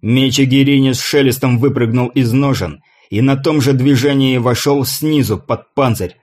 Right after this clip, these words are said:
в живот цепня. Левой рукой Фаргал отшвырнул нурташца. Тот упал на спину, раза два дёрнулся и затих. Готов. Земляки цепня сбились в кучу. Они тоже взялись за оружие.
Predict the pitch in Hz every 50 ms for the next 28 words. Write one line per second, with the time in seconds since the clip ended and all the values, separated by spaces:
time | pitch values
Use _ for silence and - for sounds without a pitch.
0 | _ _ - 110 110 110 107 123 120 107 104 98 - - - - - 117 92 -
1 | - 87 65 57 - - _ _ _ _ _ _ _ _ _ _ _ _ _ 110
2 | 113 131 135 131 135 135 135 135 123 147 147 135 135 - 131 120 120 135 139 135
3 | 135 135 139 123 - - 127 120 131 135 135 143 143 139 127 113 107 104 92 -
4 | - 117 107 - - - - 67 - _ _ _ _ _ 127 127 127 131 131 139
5 | 147 139 139 139 143 151 147 127 - 123 107 101 101 104 104 123 117 107 127 120
6 | 120 127 117 107 95 107 131 127 117 120 120 113 - - 113 110 - - 120 107
7 | 101 117 117 - - - 80 67 - - - _ _ _ _ _ _ _ _ _
8 | - 107 107 110 123 123 120 - - 95 71 - - - - _ _ _ _ _
9 | _ _ _ _ _ _ _ _ - 107 104 127 131 135 135 135 135 147 143 -
10 | - 147 139 135 139 139 135 113 107 123 123 120 123 120 - - - - 123 104
11 | - - 80 71 - - _ _ 107 101 117 135 139 139 147 175 151 110 120 104
12 | 92 113 120 117 117 107 95 95 117 110 110 113 117 120 104 90 90 78 67 62
13 | 62 -